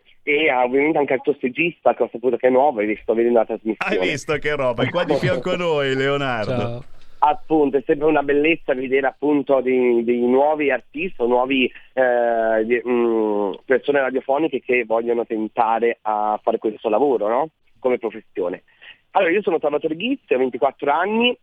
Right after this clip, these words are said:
Speaker 1: e abito a Bozzolo, in provincia di Mantova, dove gestisco un'attività, quindi sono anche un imprenditore insieme a Luonga Annunziata, che è mamma manager,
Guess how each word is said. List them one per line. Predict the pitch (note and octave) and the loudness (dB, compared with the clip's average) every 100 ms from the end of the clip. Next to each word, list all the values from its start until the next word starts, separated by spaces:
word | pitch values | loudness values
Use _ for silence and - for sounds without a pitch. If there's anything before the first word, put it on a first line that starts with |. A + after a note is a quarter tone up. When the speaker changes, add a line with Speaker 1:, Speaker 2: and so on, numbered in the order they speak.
| _ | _
Speaker 1:
e | D3+ | -2
abito | C#3 C3+ C3+ | -2 -2 -2
a | |
Bozzolo, | B2+ C3+ C3+ C3+ | 0 0 0 -6
in | C3+ | -4
provincia | B2 B2 A2+ | -4 -4 -4
di | B2 | -2
Mantova, | D3+ F#3 B3 G3+ B2 | 0 0 0 0 0
dove | B2+ | 0
gestisco | C3 C#3+ - C3+ C#3+ _ C3+ B2 | 0 -6 -6 -8 -8 _ 2 2
un'attività, | A#2+ B2+ - B2+ B2+ - B2 C3 C#3+ | 0 -2 -4 -8 -8 -2 0 0 -4
quindi | A#2+ A#2+ | -8 -6
sono | A2+ A2 | -2 -2
anche | A2+ A2 | -2 0
un | A2+ | -2
imprenditore | A2+ A#2 A#2+ A#2 A#2 A#2+ C3+ | 0 -2 -2 0 0 2 -4
insieme | C3 A#2+ B2+ B2 B2 - | -6 -8 -4 -2 -2 -2
a | A2+ | -2
Luonga | A#2 C#3+ B2+ | 0 0 0
Annunziata, | A#2+ C#3+ - A2+ G#2+ - B2 D3+ _ _ - _ | -2 -4 -2 -2 -2 -4 -4 -6 _ _ -20 _
che | D3 | -2
è | C3+ | 0
mamma | C#3+ E3 C3+ | 0 0 0
manager, | B2+ D3 D3+ D#3+ D#3 F#3+ G#3+ | 0 2 2 0 -2 -4 -4